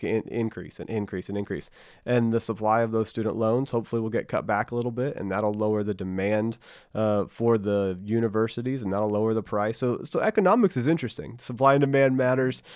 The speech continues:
Uh, we see that here in North Texas. Um, we're building houses like crazy out here, and that's because a lot of people are moving to Texas. It's a healthy economy. It's a fun place to live,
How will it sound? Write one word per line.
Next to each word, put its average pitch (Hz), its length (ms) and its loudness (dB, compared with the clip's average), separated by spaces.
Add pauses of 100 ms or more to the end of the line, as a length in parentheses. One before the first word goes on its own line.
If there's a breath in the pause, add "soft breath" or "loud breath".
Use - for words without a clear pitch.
(240 loud breath)
Uh, 110 260 2
we 127 120 4
see 135 140 -2
that 117 180 4
here 120 180 4
in 110 140 2
North 123 260 2
Texas. 113 500 -4 (360 soft breath)
Um, 98 460 -4
we're 113 160 0
building 117 360 2
houses 110 380 -2
like 113 180 -2
crazy 113 400 -2
out 110 140 -2
here, 123 260 -4 (320 loud breath)
and 107 640 2
that's 107 320 -6
because 110 640 -2
a 85 60 -4
lot 98 220 -8
of 110 60 -8
people 123 200 -2
are 117 40 0
moving 123 340 0
to 107 40 -2
Texas. - 520 -10
It's - 120 -16
a 104 180 -4
healthy 113 380 -4
economy. 107 480 -2
It's 104 140 -4
a 87 80 -10
fun 107 240 -2
place 107 260 -4
to - 80 -10
live, 101 420 -2